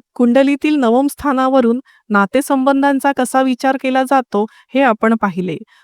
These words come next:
पुढील भागात कुंडलीवरून दशम स्थानाचा मानवी जीवनातील नात्यांशी कसा संबंध येतो,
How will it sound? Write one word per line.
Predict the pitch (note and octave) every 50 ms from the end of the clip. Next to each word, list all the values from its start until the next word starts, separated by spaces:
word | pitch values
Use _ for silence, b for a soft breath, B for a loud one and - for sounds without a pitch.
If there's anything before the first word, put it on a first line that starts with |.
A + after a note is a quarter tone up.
| b _ -
पुढील | A#3 A3 A3+ A#3 A#3
भागात | A3 B3+ C#4 C#4 A3+ G3 F#3+ G3+ - _ _ _ _
कुंडलीवरून | - A#3 A3+ A3 A#3 A#3 A#3+ C4 C4 C4 C#4 C4 A#3+ A#3 A#3+ C4 D#4 G#3+
दशम | E3+ G#3 G#3+ - - C#4 D4
स्थानाचा | D4 - - C#4+ C4+ C4 C4+ C4+ C4 - - G3+ G3+ A3 A3+
मानवी | G3 G3 G3 G3 G3+ G#3+ A#3 B3+ C#4
जीवनातील | B3+ - C#4 C4+ C4+ C4 C4+ C4+ C4 - - C#4 C#4+
नात्यांशी | C#4+ C4+ B3+ B3 - C4+ C4 C4+ C4+ - - C#4+
कसा | - A3+ A3 - C4+ C4
संबंध | - - C4+ B3+ B3+ C4 C4 C4 C4+
येतो, | C4+ C4+ C4+ B3+ - - -